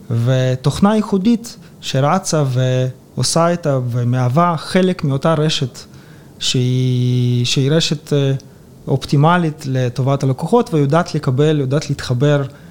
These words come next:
למוח מרכזי, שזה איזושהי מערכת, אה, ניהול מרכזית, ולקבל ממנה פקודות. גם,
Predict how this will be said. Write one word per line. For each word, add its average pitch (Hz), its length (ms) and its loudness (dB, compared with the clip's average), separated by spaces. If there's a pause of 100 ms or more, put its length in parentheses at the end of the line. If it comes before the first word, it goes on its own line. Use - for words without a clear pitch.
(160)
למוח 147 500 2
מרכזי, 165 520 2 (340)
שזה 123 240 -2
איזושהי 139 340 0
מערכת, 139 520 -2
אה, 135 80 2
ניהול 156 460 4 (440)
מרכזית, 131 600 0
ולקבל 135 460 2
ממנה 151 220 2
פקודות. 127 520 -2 (520)
גם, 180 420 4